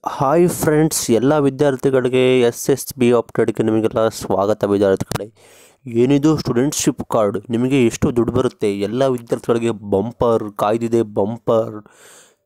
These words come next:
ಎಲ್ಲ ವಿದ್ಯಾರ್ಥಿಗಳಿಗೆ ಸ್ಟೂಡೆಂಟ್ ಸೊಲ್ಯೂಷನ್ YouTube ಚಾನಲ್‌ಗೆ ಸ್ವಾಗತ ವಿದ್ಯಾರ್ಥಿಗಳೇ. ಸ್ಟೂಡೆಂಟ್, ಸ್ಟೂಡೆಂಟ್‌ಶಿಪ್ ಕಾರ್ಡ್ ಅಂತ ಒಂದು ಹೊಸ ಯೋಜನೆಯನ್ನು ರೂಪಿಸಿದ್ದಾರೆ. ಅದನ್ನು ನೀವು ಪಡ್ಕೋಬೇಕಾಗತ್ತೆ. ಅದನ್ನು ಹೇಗೆ ಪಡ್ಕೊಳ್ಳೋದು, ಯಾರ್ಯಾರಿಗೆ ಅಲಭ್ಯ, ಲಭ್ಯ,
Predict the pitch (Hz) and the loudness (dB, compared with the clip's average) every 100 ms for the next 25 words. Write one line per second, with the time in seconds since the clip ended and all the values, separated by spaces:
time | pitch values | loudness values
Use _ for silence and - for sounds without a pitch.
0 | _ - 123 151 143 127 127 117 117 117 | _ -6 -2 0 0 0 0 0 -2 0
1 | 120 - 135 139 143 - 117 117 120 113 | -2 -4 -4 -4 -4 -8 -6 -6 -4 -2
2 | 113 110 - 110 117 113 - 113 117 117 | -2 -6 -4 -6 -4 -8 -6 -6 -4 -10
3 | 110 104 98 _ _ - _ _ 135 135 | -10 -10 -10 _ _ -20 _ _ -4 -4
4 | - 139 156 151 - 143 - 143 131 120 | -2 0 0 -2 -6 -6 -4 -2 0 0
5 | 120 117 110 110 143 123 113 120 123 117 | -2 0 -2 -2 0 0 0 0 0 -2
6 | 110 110 110 127 113 110 156 _ _ _ | -4 -4 -4 -6 -2 0 -2 _ _ _
7 | _ - - 123 135 135 131 131 131 - | _ -20 -14 -8 -4 -2 -4 -4 -6 -4
8 | 127 113 104 98 135 151 _ _ _ _ | -4 -2 -4 -6 -8 -8 _ _ _ _
9 | _ _ _ _ - 143 147 127 120 143 | _ _ _ _ -14 -6 -2 0 0 -2
10 | 165 131 135 117 117 120 113 135 131 123 | -2 -2 -2 -2 -2 -2 0 0 0 0
11 | 123 110 131 127 131 143 120 117 110 120 | 0 2 0 -2 0 0 -2 -6 -4 -2